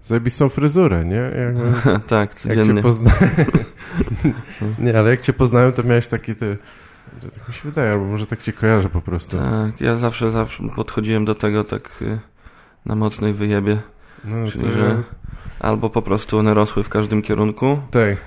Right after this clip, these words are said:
Speaker 2: i były jakieś długie i poskręcane, albo po-, idę do fryzjera, on mnie tam opitalał na łyso,
Speaker 1: Aha.
Speaker 2: prawie. I potem one dalej rosły, jakby.
Speaker 1: Aha. Dopóki nie trzeba znowu ciąć
Speaker 2: Tak.
Speaker 1: awaryjnie niemalże.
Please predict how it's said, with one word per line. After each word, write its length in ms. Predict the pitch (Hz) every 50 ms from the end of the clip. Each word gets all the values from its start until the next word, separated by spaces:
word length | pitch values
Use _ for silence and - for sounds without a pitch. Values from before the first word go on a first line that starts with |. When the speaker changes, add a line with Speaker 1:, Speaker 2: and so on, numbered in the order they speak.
| - -
Speaker 2:
i 100 | 107 107
były 260 | 98 107 107 110 107
jakieś 280 | 107 101 - - 101 104
długie 300 | - 104 107 101 107 107
i 40 | 104
poskręcane, 680 | - - - - - 110 104 - - 107 110 117 123 123
albo 320 | - 110 110 104 - 107
po-, 100 | - - - -
idę 240 | - 107 104 107 101
do 100 | 110 104
fryzjera, 420 | - - 101 101 107 107 107 107
on 100 | 104 104
mnie 120 | 104 104
tam 160 | 104 - - -
opitalał 460 | - 104 - - - - 101 104 101 101
na 140 | 101 101
łyso, 360 | 98 101 107 - - 117 117 117 - - - -
Speaker 1:
Aha. 260 | 95 85 98 98 101 - - - -
Speaker 2:
prawie. 400 | - 104 104 101 101 107 113 117 113 - _ _ _ _ _ _ _ _ _ _ _ _ - -
I 680 | - 107 104 107 107 110 110 113 117 110 110 110 113 - -
potem 300 | - 107 - - 113 107
one 140 | 107 104 107
dalej 280 | 104 107 101 101 101 101
rosły, 320 | 101 101 101 - - 98 101 101 104 104 107
jakby. 100 | 107 107
Speaker 1:
Aha. 200 | 98 98 110 107 110 - _ - _
Dopóki 480 | - 107 113 - - 123 120 - - 120
nie 300 | 120 120 120 120 120 117
trzeba 380 | 120 - - 113 107 113 113
znowu 340 | 110 104 117 113 110 110 107
ciąć 420 | - - 110 110 110 107 - - - _ -
Speaker 2:
Tak. 420 | - 110 107 101 - - - -
Speaker 1:
awaryjnie 600 | 110 107 113 123 123 123 120 110 101 - 117 117
niemalże. 480 | 117 117 110 110 110 110 107 117 131